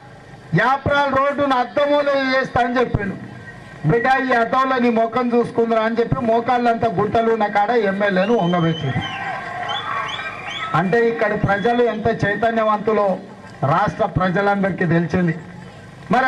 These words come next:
అలాంటి చైతన్యవంతమైన ఈ నేరేడుమెట్లో మరియమ్మ చాకోను మీరు మళ్ళొక్కసారి గెలిపిస్తే మీ సమస్యల పరిష్కారం కోసం మున్సిపల్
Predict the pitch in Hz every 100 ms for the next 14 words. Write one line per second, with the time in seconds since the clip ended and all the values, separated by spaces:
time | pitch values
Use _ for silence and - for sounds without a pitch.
0 | 240 262 294 277 277 233 254 277 285 285
1 | 285 285 285 285 285 294 - - - -
2 | - 175 254 285 277 285 294 269 277 269
3 | 277 294 277 - - - - - - -
4 | - - - 175 262 294 302 294 277 269
5 | 277 277 294 294 294 254 - - - -
6 | 180 262 285 254 254 302 285 285 262 277
7 | 294 294 220 262 285 285 262 277 285 311
8 | - - - - - 165 226 294 233 262
9 | 269 294 294 285 277 262 302 247 - 285
10 | 277 262 277 285 294 277 214 - - -
11 | 180 277 - 302 294